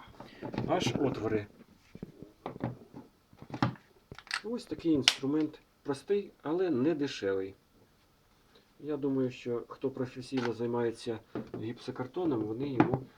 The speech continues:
е, стають в нагоді. Ось такий дуже короткий огляд безщіточного, е, шуруповерта для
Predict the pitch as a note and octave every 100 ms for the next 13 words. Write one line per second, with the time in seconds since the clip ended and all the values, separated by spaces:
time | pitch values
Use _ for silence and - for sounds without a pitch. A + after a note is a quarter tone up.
0 | - - A2 G#2+ G#2+ G#2+ G#2+ - A#2 B2
1 | B2+ A#2+ A2 G2 F2+ F#2+ - - - -
2 | - G#3+ - F#4 E3 B2+ F3 A#2+ A#2 D3
3 | C#3+ C3 A#2+ G#2 - _ _ _ D#3+ D#3
4 | D3+ F#3 - _ _ _ - _ A#2+ B2
5 | C3+ - F#3+ D#3+ - D3+ C#3+ C3+ - -
6 | - A#2+ B2 A#2+ A#2+ - C#3 C3+ C#3 E3+
7 | E3+ B2+ G#2+ C3+